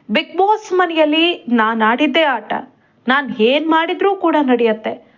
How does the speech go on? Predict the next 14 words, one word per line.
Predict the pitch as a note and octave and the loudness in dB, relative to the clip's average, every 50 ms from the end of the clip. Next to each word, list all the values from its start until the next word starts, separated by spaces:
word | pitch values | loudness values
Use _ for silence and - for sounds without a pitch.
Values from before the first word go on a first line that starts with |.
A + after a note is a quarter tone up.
| _ _ B3+ | _ _ -4
ನನ್ನನ್ನ | D#4 E4 F4 F#4+ F#4 G4 G4 | -4 -2 -2 -2 0 0 0
ಪ್ರಶ್ನೆ | G4 F#4+ - C4 B3+ - - - F4 F4+ F#4+ | 0 -2 -4 -4 -4 -4 -4 0 0 0 2
ಮಾಡೋರೇ | F4+ F4 E4 D#4+ D4+ D#4 D4+ D4 D4+ D#4 E4 E4+ D#4+ - - - | 2 0 0 0 2 0 0 2 2 2 2 0 -2 -8 -12 -8
ಯಾರು | - B3 B3+ B3+ C4 C4+ C#4+ C#4+ B3+ - | -4 0 2 2 2 2 0 -4 -6 -4
ಇಲ್ಲ" | - B3+ B3+ B3+ C4 - - - | -2 -2 0 0 0 -2 -2 -2
ಅನ್ನೋ | - A#3+ A#3+ B3+ B3 A#3 | -4 -2 0 2 2 2
ರೀತಿಯ | A#3 A3+ G#3+ A3 - A#3+ A3+ A3 | 2 -2 -4 -2 0 0 0 2
ವರ್ತನೆಯನ್ನ | G3+ A3+ B3 C#4 C#4 - D#4+ D4 D4 C#4 C#4+ C4+ A#3 F#3 G#3 G#3+ - - - - - - - | 2 0 -2 -2 -2 -2 0 0 0 0 0 0 -2 -2 -4 -8 -12 -16 -20 -20 -20 -8 -4
ಅಶ್ವಿನಿ | - D4+ D4+ - - - - F4+ F#4+ F#4+ F4 | -4 -4 -4 -4 -4 -2 0 2 2 2 0
ಗೌಡ | C4+ B3+ B3 A#3+ B3+ C#4 D4 | 0 0 0 2 2 0 0
ತೋರಿಸ್ತಾ | D4 C#4 B3 A3+ G#3+ A3 G#3+ - - A3 G3 | 2 2 2 2 2 -2 -4 -2 -2 -2 -2
ಇದ್ದಾರೆ. | F#3+ F3+ F#3 F#3+ F3+ F3+ - - - _ _ - | -2 -2 -2 -2 -2 -2 -4 -8 -14 _ _ -4
ಇಷ್ಟು | - F4 E4+ - A4 A4 | -2 -2 -2 0 0 0
ದಿನ | A4 G#4+ F#4+ | 0 0 0